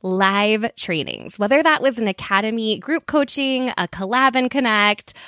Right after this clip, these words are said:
office hours, a corporate training. That's a lot.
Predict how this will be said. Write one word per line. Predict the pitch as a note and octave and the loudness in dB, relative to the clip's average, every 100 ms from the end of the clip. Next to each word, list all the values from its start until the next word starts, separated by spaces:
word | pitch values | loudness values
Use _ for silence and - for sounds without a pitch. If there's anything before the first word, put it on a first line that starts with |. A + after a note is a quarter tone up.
| - - | -6 0
office | B3 C4 C4 B3+ B3+ | 0 2 0 0 2
hours, | A#3+ A3+ A3+ G#3+ G#3 G3+ - | 2 2 4 4 2 0 -2
a | F3+ | -6
corporate | - - C#4+ - B3+ - | -4 -2 -2 2 0 0
training. | B3+ A#3 A3+ A3 G#3+ G#3 G#3 - - - - - | -2 0 0 0 0 0 -2 -4 -16 -18 -18 -2
That's | A3+ D4+ | 0 2
a | B4+ C4 | 0 0
lot. | F3+ B3+ C#3 - - - - | 0 -2 -4 -6 -10 -14 -14